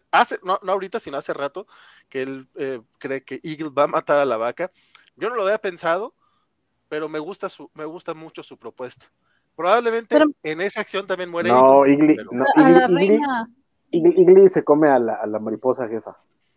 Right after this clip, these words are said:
Speaker 2: Ah, sí,
Speaker 1: Sí, sí,
Speaker 2: al
Speaker 1: sí.
Speaker 2: rey mariposón, no a la vaca.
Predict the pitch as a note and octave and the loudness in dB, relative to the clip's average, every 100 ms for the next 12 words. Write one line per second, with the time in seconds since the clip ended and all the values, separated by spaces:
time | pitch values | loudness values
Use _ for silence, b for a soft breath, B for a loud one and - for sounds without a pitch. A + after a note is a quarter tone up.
0 | - A3 A3 C#4+ C4 B3 A3 G#3+ G3+ G#3 | -12 -12 -8 -6 -4 -4 -4 -6 -8 -8
1 | C4 C4 B3 A3 G#3+ G#3+ G3+ G3 F#3+ F#3 | -8 -8 -10 -12 -12 -12 -12 -12 -14 -18
2 | - A3 G#3+ G#3 G#3 F3+ F#3+ - F3 | -14 -14 -10 -8 -8 -8 -8 -14 -20